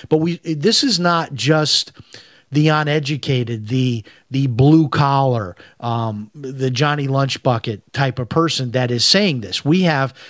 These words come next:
Jamie Dimon of J P Morgan. We have really smart, wealthy people saying,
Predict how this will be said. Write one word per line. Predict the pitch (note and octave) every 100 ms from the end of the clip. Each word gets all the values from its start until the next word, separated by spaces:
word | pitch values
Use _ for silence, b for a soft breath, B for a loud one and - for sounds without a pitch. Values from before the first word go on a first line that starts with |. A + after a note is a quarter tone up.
| B
Jamie | A2+ C#3 D#3 D#3 C#3
Dimon | C#3 D3 C3 G2+
of | A2
J | A2+ C#3 C3+
P | C3+
Morgan. | C3 D#3 C3+ A#2
We | E3+
have | F#3+ B2
really | C#3 F3 D#3+
smart, | C3 - D3 C#3+ C#3 - B B -
wealthy | C#3 C3+ C3 B2
people | D#3 F3+ - B2+
saying, | C#3 C3 B2